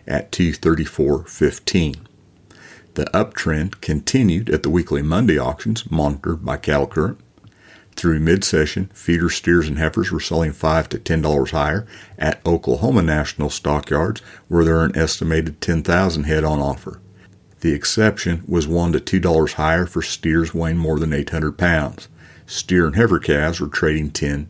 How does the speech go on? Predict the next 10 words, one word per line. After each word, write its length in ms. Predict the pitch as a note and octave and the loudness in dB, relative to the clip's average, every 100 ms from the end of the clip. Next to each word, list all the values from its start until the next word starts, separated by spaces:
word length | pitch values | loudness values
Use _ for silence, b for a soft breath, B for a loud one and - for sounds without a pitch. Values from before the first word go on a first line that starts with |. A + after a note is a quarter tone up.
| - | -10
to 100 | - | -8
twenty 260 | - A#2+ | -2 0
dollars 340 | D#2+ D2 C#2+ - | 2 2 0 -2
higher. 360 | C#2 A#1+ - - - - - - b b - | -4 -4 -8 -18 -20 -20 -20 -20 b b -2
At 300 | D#2+ C#2+ - | 0 -2 -2
Joplin 440 | F#2 G#2+ A2+ F2+ | 2 2 2 2
Regional 360 | E2+ D#2 F2+ D2 | 2 0 -2 -2
Stockyards 760 | - E2 E2 - E2+ F2+ E2+ | -2 0 0 0 2 2 -2
in 180 | - D#2+ | -6 -2
Missouri, 500 | D#2 D2+ A2 F2+ | -2 2 4 4